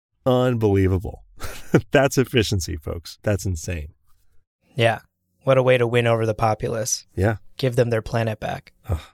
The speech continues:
Speaker 1: really? Yeah.
Speaker 2: Now, around this time, around this decade mark into this venture on Tupelo, two very, very significant things happen regarding the Spacing Guild.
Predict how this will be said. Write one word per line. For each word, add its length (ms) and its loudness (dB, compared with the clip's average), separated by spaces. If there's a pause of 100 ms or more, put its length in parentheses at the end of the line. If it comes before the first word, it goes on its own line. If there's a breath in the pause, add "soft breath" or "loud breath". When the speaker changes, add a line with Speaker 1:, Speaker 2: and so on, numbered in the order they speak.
(260)
Speaker 1:
really? 300 0 (300)
Yeah. 180 -2 (440)
Speaker 2:
Now, 240 4
around 280 4
this 180 0
time, 440 0 (240)
around 280 4
this 240 0
decade 500 2
mark 320 0
into 260 -4
this 200 0
venture 420 0
on 120 -2
Tupelo, 540 2 (440 soft breath)
two 340 0
very, 500 4
very 500 4
significant 720 0
things 280 -2
happen 400 -4 (160)
regarding 420 2
the 80 -2
Spacing 400 -2
Guild. 340 -14